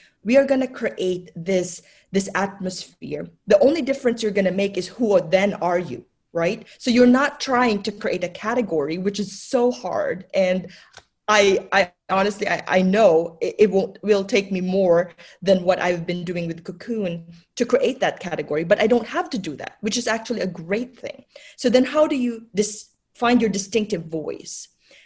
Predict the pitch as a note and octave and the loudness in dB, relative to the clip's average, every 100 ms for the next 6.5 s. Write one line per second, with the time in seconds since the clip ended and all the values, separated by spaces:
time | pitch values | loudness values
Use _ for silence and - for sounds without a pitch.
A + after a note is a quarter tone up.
0 | _ A3+ A3 A#3 A#3+ - - _ - A3 | _ 2 2 2 -2 -6 -20 _ -6 -6
1 | A3 C4 G#3 F#3 F#3 F#3 F3+ F3 - F3 | -4 -6 -6 -4 0 0 0 -4 -8 -10
2 | F#3+ F3+ F3 E3 F3 F3+ - F3+ F3 E3+ | -8 -8 -8 -8 -8 -10 -10 -8 -4 -2
3 | E3 - _ - A#3 C4+ C4 B3+ - G3+ | -4 -8 _ -8 -4 0 0 0 -6 -8
4 | F#3 F#3 F#3 - - G#3 G#3 G3 - - | -4 -2 -4 -6 -2 0 0 -4 -8 -6
5 | F3 E3+ F3 E3+ - A3+ G#3 E3+ D3 D3+ | -6 -4 -6 -8 -10 -8 -6 -6 -4 -6
6 | C3+ - - - _ | -8 -10 -16 -20 _